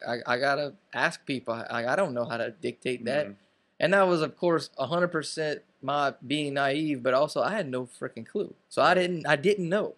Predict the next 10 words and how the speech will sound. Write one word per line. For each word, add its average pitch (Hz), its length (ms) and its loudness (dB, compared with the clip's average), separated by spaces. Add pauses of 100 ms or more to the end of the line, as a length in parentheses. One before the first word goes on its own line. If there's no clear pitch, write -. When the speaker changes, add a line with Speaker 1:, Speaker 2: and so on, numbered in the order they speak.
Speaker 2:
Yeah, 92 320 -2
yeah. 98 300 -8
Speaker 1:
This 214 220 4
time 175 360 0
I 139 80 4
was 127 160 0
so 170 320 -4 (100)
adamant 147 520 0
about, 120 480 2 (160)
I, 117 140 -4